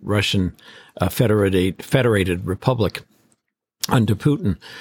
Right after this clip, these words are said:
Um, so that, that's the reason why Putin, uh, doesn't like Ukraine.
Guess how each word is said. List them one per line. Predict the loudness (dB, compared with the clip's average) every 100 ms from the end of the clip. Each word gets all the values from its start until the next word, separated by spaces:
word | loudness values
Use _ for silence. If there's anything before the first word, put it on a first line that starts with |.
| -18 -14 -2
Um, | 0 2 0 -2 0
so | 2 4 4 2 0
that, | 2 2 2 0
that's | 0 0
the | 0 2
reason | 4 4 2 2 0
why | -2 -2 0
Putin, | 0 0 0 -2 -2
uh, | -2 -2 -2
doesn't | 0 0 0 -2 -2
like | -4 -4 -2
Ukraine. | -2 0 0 0 -2